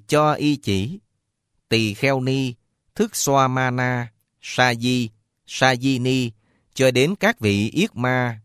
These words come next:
cho tỳ kheo y chỉ. Như vậy gọi là không thành tựu vấn đề cho y chỉ. Nếu đối trước tỳ kheo như pháp, cầu xin như pháp rồi,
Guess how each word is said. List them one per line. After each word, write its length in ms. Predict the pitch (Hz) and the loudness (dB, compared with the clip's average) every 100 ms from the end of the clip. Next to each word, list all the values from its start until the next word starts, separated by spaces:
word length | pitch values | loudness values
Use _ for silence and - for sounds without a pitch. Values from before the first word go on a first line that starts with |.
| _ | _
cho 240 | - 139 139 | 0 2 2
tỳ 340 | - 104 98 | 0 -2 -2
kheo 360 | 95 127 131 123 | -4 -2 -2 -2
y 220 | - 131 | -2 -2
chỉ. 400 | 104 101 90 147 - _ _ _ _ _ _ _ _ | -2 -4 -4 -8 -16 _ _ _ _ _ _ _ _
Như 200 | - 165 | 0 2
vậy 300 | 143 107 107 | 4 2 0
gọi 260 | 117 110 120 | -2 -4 -4
là 340 | 113 107 101 95 _ _ | -4 -4 -6 -10 _ _
không 320 | _ 175 180 170 | _ -2 0 -2
thành 260 | 120 110 | -4 -2
tựu 260 | 107 107 117 | 0 2 2
vấn 260 | 131 202 | 0 0
đề 320 | 143 107 107 101 - | 0 0 0 -4 -2
cho 260 | 156 156 | 0 0
y 220 | 143 151 | 0 -2
chỉ. 400 | 143 110 95 123 190 _ _ _ _ _ _ _ _ _ _ _ _ _ _ | 0 -2 -2 -4 -10 _ _ _ _ _ _ _ _ _ _ _ _ _ _
Nếu 300 | - 123 156 | 0 2 2
đối 220 | 180 151 190 | 4 2 2
trước 340 | 175 208 - | 2 2 2
tỳ 240 | 120 113 | 0 0
kheo 440 | 104 139 143 143 127 | -2 -2 -2 -2 -2
như 280 | 127 143 135 | -2 0 0
pháp, 340 | - 139 202 _ _ _ _ _ - | -4 -6 -6 _ _ _ _ _ -2
cầu 280 | 120 110 | 0 0
xin 420 | 104 - 147 143 127 | -2 -2 -2 -2 -4
như 320 | 117 127 139 | -4 0 0
pháp 320 | 131 - 190 - | -2 -2 -2 -2
rồi, 380 | 107 98 90 | -2 -2 -4